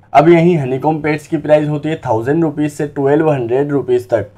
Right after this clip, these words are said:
और ये लगभग पाँच से छह साल तक चल जाते हैं। And guys, क्योंकि ये पेड मैंने डायरेक्ट कूलर में से निकाला है और वापस कूलर में ही लगाना है, इसलिए मैं पेड को बाहर नहीं निकाल रहा हूँ, क्योंकि बिना बाहर निकाले भी हमारा काम हो जाएगा।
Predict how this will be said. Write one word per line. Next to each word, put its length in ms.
और 140
ये 220
लगभग 500
पाँच 220
से 180
छह 240
साल 340
तक 160
चल 240
जाते 280
हैं। 380
And 220
guys, 200
क्योंकि 260
ये 160
पेड 280
मैंने 180
डायरेक्ट 400
कूलर 280
में 140
से 120
निकाला 400
है 220
और 140
वापस 340
कूलर 280
में 140
ही 120
लगाना 420
है, 300
इसलिए 320
मैं 200
पेड 280
को 120
बाहर 300
नहीं 260
निकाल 300
रहा 220
हूँ, 200
क्योंकि 280
बिना 300
बाहर 280
निकाले 380
भी 120
हमारा 360
काम 260
हो 200
जाएगा। 460